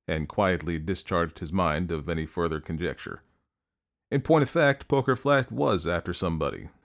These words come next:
It had lately suffered the loss of several thousand dollars, two valuable horses, and a prominent citizen. It was experiencing a spasm of virtuous reaction, quite as lawless and ungovernable as any of the acts that had provoked it.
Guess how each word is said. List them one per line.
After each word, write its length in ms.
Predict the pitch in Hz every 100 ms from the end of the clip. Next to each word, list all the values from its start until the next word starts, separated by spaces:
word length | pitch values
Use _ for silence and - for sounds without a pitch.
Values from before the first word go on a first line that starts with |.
| _ _
It 140 | 113 104
had 180 | 95
lately 320 | 92 95 92 87
suffered 320 | 110 101 85
the 80 | 90
loss 340 | 92 95 -
of 220 | 87 71
several 320 | - 113 90
thousand 380 | 87 104 90 87
dollars, 560 | 87 80 82 117 - - _ -
two 180 | 120
valuable 440 | 101 107 95 85 82
horses, 560 | 98 82 82 101 - -
and 240 | - 104 95
a 100 | 95
prominent 480 | - 92 87 85 -
citizen. 460 | 127 95 53 - - _ _ _ _ _ -
It 60 |
was 140 | 165 147
experiencing 680 | 147 - 185 160 - 143 131
a 140 | 117
spasm 560 | - - 147 127 127 110
of 160 | 107
virtuous 500 | 107 127 - 113 -
reaction, 720 | 92 113 107 - 71 64 65 -
quite 260 | - 110 90
as 140 | 78
lawless 440 | 98 98 92 92
and 140 | 78 76
ungovernable 840 | 92 95 101 101 87 80 92 95
as 120 | 82
any 200 | 95 95
of 120 | 90
the 100 | 87
acts 240 | 92 95 -
that 140 | 87
had 120 | 85
provoked 380 | - 78 101 -
it. 140 | -